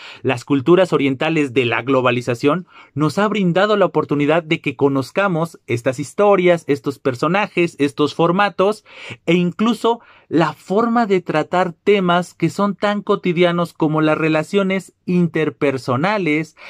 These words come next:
la relación que existe entre las personas y sus entornos. Entonces, precisamente, insisto,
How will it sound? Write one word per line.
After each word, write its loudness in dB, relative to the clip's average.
la 0
relación 0
que -2
existe -2
entre 0
las 0
personas 0
y -6
sus -8
entornos. -2
Entonces, -6
precisamente, -2
insisto, -2